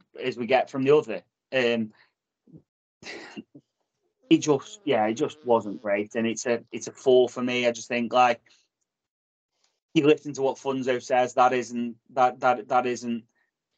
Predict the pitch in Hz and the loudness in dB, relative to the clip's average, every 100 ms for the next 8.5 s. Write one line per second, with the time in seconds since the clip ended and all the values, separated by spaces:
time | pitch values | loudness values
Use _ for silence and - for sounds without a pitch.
0 | _ 123 131 123 - 127 123 120 120 120 | _ 2 2 2 -4 0 2 2 2 2
1 | 117 123 120 123 113 - - - 120 113 | 0 0 0 2 2 2 -4 -8 -2 -2
2 | - - 120 - 127 117 120 - 123 117 | -2 -14 -16 -4 2 4 2 -2 -6 -6
3 | - - _ _ _ _ 123 123 - 120 | -10 -18 _ _ _ _ -4 -4 -4 -4
4 | 113 113 123 117 - - 120 123 - _ | -2 -4 -2 -2 -2 -6 -4 -4 -6 _
5 | _ _ _ 123 120 117 117 120 117 _ | _ _ _ -2 2 2 2 -2 -4 _
6 | _ _ _ _ - 131 - - - - | _ _ _ _ -2 -2 -2 -12 -20 -20
7 | _ _ _ _ _ _ _ _ _ _ | _ _ _ _ _ _ _ _ _ _
8 | - 160 165 170 - | -2 0 2 0 -4